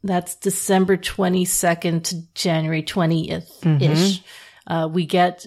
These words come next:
Speaker 1: the winter solstice, right?
Speaker 2: Right.
Speaker 1: So we get the, the shortest
Speaker 2: Right, the shortest,
Speaker 1: day.
Speaker 2: darkest day of the year.
Speaker 1: Yeah, and the
Speaker 2: Right.
Speaker 1: increase of the light from there.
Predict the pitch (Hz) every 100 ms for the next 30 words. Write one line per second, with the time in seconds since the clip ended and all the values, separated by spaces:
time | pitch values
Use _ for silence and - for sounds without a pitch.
0 | 196 170 175 165 160 170 165 165 - 190
1 | 175 180 - - 185 - - 156 175 -
2 | - 156 156 156 - - - 165 156 156
3 | - 165 160 - 175 156 151 151 175 175
4 | - - 202 208 175 165 - 160 160 160
5 | 165 - 165 165 165 175 165 170 160 160
6 | 165 - - - 175 170 165 156 151 156
7 | 170 196 214 240 202 160 151 156 - 180
8 | 170 202 190 190 180 170 165 151 165 165
9 | 165 - 175 160 156 180 156 160 185